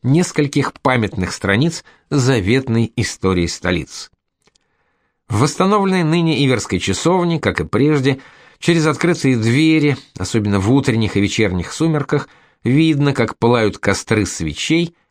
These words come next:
и сияет прекрасный образ Божьей Матери с младенцем.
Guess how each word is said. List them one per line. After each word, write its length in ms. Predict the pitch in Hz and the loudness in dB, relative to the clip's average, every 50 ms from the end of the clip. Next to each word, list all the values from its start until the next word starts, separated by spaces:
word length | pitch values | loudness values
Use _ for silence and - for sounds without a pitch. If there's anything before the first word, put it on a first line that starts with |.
| _ _ | _ _
и 120 | 208 208 | -4 -4
сияет 500 | - - 113 113 127 139 139 123 101 - | -2 0 0 2 2 2 2 0 -2 -2
прекрасный 680 | - 101 98 - - 123 147 170 165 - - 147 - - | -2 -2 -2 -2 -2 0 0 0 0 -2 -2 -2 -2 -2
образ 420 | - 110 113 117 110 110 107 - - | 0 0 0 2 2 0 0 -2 -2
Божьей 360 | 87 92 98 87 82 82 78 | -2 0 0 0 0 -2 -2
Матери 460 | 78 90 101 101 - 101 92 92 - _ _ | 0 0 -2 -2 -2 -2 -4 -4 -6 _ _
с 120 | - - - | -10 -6 -2
младенцем. 640 | 104 101 95 80 78 78 71 67 - - - - | 0 0 0 0 -2 -6 -8 -10 -12 -16 -18 -20